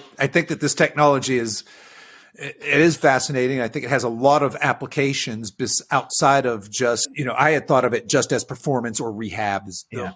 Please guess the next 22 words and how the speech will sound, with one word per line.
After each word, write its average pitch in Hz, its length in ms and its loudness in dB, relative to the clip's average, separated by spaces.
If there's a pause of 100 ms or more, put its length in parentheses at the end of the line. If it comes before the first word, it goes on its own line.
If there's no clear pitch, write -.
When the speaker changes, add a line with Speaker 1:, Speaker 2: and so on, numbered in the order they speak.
(160)
Speaker 1:
how, 127 380 0
how 131 180 0
it's 110 140 -4
come 135 180 -2
into 123 200 -4
my 123 240 4
world. 107 460 0
But 113 220 -2
you're 131 280 2
talking 139 400 2
about 110 300 0
just - 200 -6
this 117 280 -4
everyday 123 500 2
use 107 420 -2
for 107 220 -2
longevity 110 680 0
and 95 100 -8
for 98 140 -10
healthy 123 420 0
aging, 113 440 2
which 101 240 -2